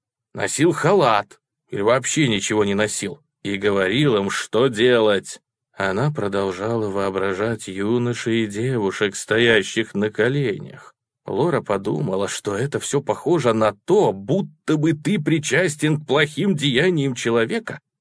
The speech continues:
задолго до того, как вся грязь вылилась наружу. Например, когда соседи говорят, что он был хорошим парнем, про местного жителя, учинившего резню,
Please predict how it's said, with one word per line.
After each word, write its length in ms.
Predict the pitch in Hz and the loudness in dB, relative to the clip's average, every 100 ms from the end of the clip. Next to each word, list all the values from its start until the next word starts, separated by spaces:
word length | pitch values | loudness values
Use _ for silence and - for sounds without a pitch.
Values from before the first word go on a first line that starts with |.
| - | -10
задолго 720 | 92 147 170 233 214 110 113 | 0 0 2 2 2 2 0
до 260 | 98 131 147 | 2 2 2
того, 380 | 135 147 165 | 2 2 2
как 220 | 107 120 - | 2 -2 0
вся 200 | - 139 | 0 0
грязь 560 | 95 135 190 123 - | 2 2 2 0 -4
вылилась 540 | 120 190 120 143 147 - | 0 2 4 2 2 2
наружу. 520 | 202 220 117 101 - _ _ - | 2 2 -2 -8 -14 _ _ -4
Например, 500 | 104 110 127 208 175 | 0 2 4 4 4
когда 300 | 147 - 196 | 2 2 2
соседи 480 | 160 147 214 214 135 | 2 0 0 0 0
говорят, 480 | 107 123 180 202 | 2 2 2 0
что 160 | - 160 | 0 0
он 140 | 185 | 2
был 140 | 170 165 | 4 2
хорошим 600 | 147 175 170 - 123 - | 2 2 2 0 -2 -2
парнем, 520 | 240 254 151 107 - _ _ _ _ | -4 -2 -4 -8 -12 _ _ _ _
про 220 | - 104 113 | 0 2 4
местного 640 | 135 120 - 107 104 101 | 2 2 0 2 2 2
жителя, 560 | 120 196 90 - 98 110 | 0 -2 -2 -2 0 0
учинившего 760 | 120 127 160 208 - 131 127 | 0 0 0 0 2 2 2
резню, 800 | 113 196 160 101 117 113 104 92 | 2 2 0 0 0 2 0 -4